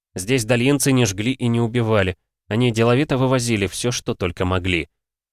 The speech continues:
Собрали пахарей и их семьи длинной цепочкой, верно готовились угнать на юг. Из награбленного сбился немалый обоз, полсотни телег, не меньше.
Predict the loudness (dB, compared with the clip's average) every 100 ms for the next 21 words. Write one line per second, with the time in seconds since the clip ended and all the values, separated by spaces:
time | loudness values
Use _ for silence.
0 | _ -6 -2 2 2 2 0 0 0 0
1 | 0 -2 -6 -6 -4 -4 -2 -2 -2 -4
2 | -2 -2 0 -2 -4 -4 -2 -2 0 -2
3 | -2 _ _ _ -8 -2 0 0 0 0
4 | 0 0 -2 -2 -2 -2 -2 -2 -2 -2
5 | -6 -8 _ _ _ _ -4 -2 0 2
6 | 0 2 2 2 2 0 -2 -2 -2 -2
7 | -2 -2 -2 -2 -4 -8 -2 -2 -2 -6
8 | _ _ -4 -4 -2 -4 -4 -4 -4 -4
9 | -2 -4 -4 -4 -2 -2 -2 -8